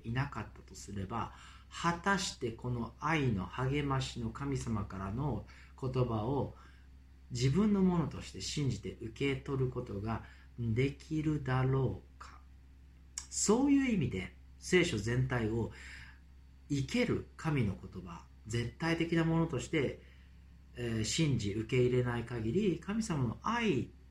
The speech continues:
を受け取ることもまた難しくなっていくということがあるのかなというふうに思います。なぜかというと、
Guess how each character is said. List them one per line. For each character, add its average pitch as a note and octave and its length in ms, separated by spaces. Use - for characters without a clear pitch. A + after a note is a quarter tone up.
を G3 340
受 A#2 180
け B2+ 60
取 C#3 100
る C#3 60
こ D#3 100
と C#3+ 120
も C#3 120
ま B2+ 120
た B2+ 120
難 A#2 120
し - 80
く G#2 120
な G2 160
っ G2 40
て - 240
い F#2+ 100
く - 160
と A#2+ 120
い G2 80
う F#2+ 40
こ A2+ 100
と F3 140
が G#3+ 260
あ F#3 120
る F#3+ 100
の G#2+ 100
か G2+ 160
な G#2 200
と - 180
い F2+ 240
う - 40
ふ - 160
う F#2 40
に F#2 100
思 - 140
い - 40
ま - 140
す。 - 100
な C#3 200
ぜ B2 140
か G2 160
と - 120
い G2+ 160
う F#2+ 40
と、 - 340